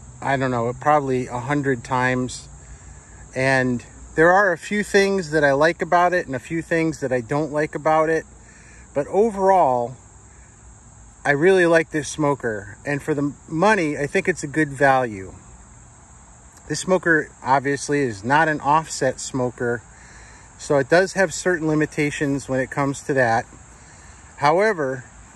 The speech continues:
I think for what it is, it's very good, and especially at the price.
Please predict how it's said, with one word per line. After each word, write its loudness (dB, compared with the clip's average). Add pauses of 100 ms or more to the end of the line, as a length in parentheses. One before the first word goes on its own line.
(140)
I -2
think 2
for -2
what 4
it 2
is, -2 (100)
it's -8
very 2
good, 2
and -4
especially -2
at -2
the -10
price. 0